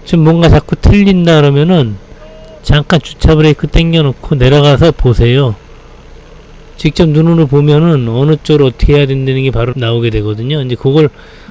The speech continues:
확인을 하고 작업을 하면 훨씬 쉽죠. 오늘 이제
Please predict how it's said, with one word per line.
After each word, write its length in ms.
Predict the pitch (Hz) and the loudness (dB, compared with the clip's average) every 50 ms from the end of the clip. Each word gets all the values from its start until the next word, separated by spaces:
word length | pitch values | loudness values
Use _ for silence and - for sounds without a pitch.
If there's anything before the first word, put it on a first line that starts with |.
| - - - | -20 -20 -10
확인을 460 | - - 180 185 190 190 190 185 165 | -4 -2 0 2 2 2 2 2 0
하고 180 | 165 170 160 | 0 0 0
작업을 340 | 151 127 131 131 135 131 131 | 0 -2 -2 -2 -2 -4 -4
하면 140 | 135 135 127 | -4 -2 -2
훨씬 240 | 135 165 156 - 143 | -2 -4 -4 -6 -6
쉽죠. 500 | - 180 156 - - - - 110 98 - - - - - - - - - - - - - - - - - - - | -6 -6 -8 -8 -12 -14 -12 -12 -12 -14 -16 -20 -20 -20 -20 -20 -20 -20 -20 -20 -20 -20 -20 -20 -20 -20 -14 -8
오늘 200 | 139 139 143 143 | -4 -2 -2 -2
이제 180 | 143 135 131 | -2 -4 -6